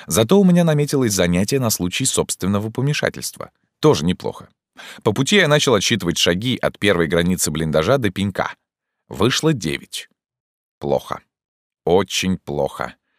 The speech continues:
Долбаная деревяшка, мёртвая уже давным-давно, да и при жизни не сильно бегучая, как-то двигалась ко мне. Медленно, неуклонно. Как с этим бороться, я пока ещё не придумал.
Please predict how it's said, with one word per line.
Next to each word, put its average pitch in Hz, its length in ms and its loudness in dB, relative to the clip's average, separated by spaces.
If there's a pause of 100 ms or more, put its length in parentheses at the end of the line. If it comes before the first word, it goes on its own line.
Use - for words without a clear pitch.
(480)
Долбаная 104 520 2
деревяшка, 104 560 0
мёртвая 85 500 0
уже 82 240 -4
давным-давно, 85 760 2
да 80 120 0
и 85 80 2
при 95 200 -2
жизни 120 340 2
не 90 160 2
сильно 101 400 0
бегучая, 82 640 -2
как-то 101 320 -2
двигалась 107 720 0
ко 82 140 -4
мне. 73 320 -8 (320)
Медленно, 82 640 0
неуклонно. 87 880 -2 (720)
Как 131 200 0
с - 100 0
этим 104 220 -2
бороться, 113 420 2
я 85 140 2
пока 113 240 -2
ещё 104 260 -2
не 110 100 -2
придумал. 92 540 -6